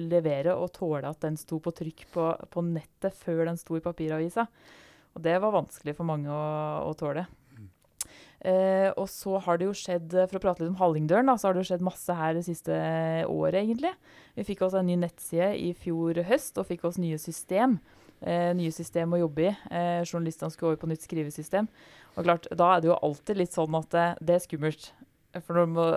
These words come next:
altså, det, det er vanskelig med noe nytt. Det, det, det er både litt skummelt og litt slitsomt med, med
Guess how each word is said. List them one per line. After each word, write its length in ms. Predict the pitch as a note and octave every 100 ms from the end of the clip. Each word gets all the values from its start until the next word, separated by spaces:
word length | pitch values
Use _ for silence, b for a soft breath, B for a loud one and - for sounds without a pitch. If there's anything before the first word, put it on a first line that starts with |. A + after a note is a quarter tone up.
| D#3
altså, 320 | - D#3+ E3
det, 260 | D#3+ D#3+ E3 D3+
det 80 | D#3+
er 20 | E3
vanskelig 420 | D#3 - E3 F3
med 140 | F3+
noe 100 | F3
nytt. 300 | F3+ - - -
Det, 160 | E3+ E3 E3
det, 140 | D#3+ D#3+ D#3+ D#3+ D#3+ D#3+ D#3+ B B B -
det 180 | E3 E3 D#3+
er 160 | E3 - D#3+
både 240 | D#3+ D#3
litt 140 | E3+ -
skummelt 480 | - D#3+ G3 G#3
og 80 | F3+
litt 160 | F3 -
slitsomt 560 | F3+ E3 - E3 -
med, 640 | F3+ E3+ E3+ E3+ E3 E3 E3
med 200 | D#3+ D#3+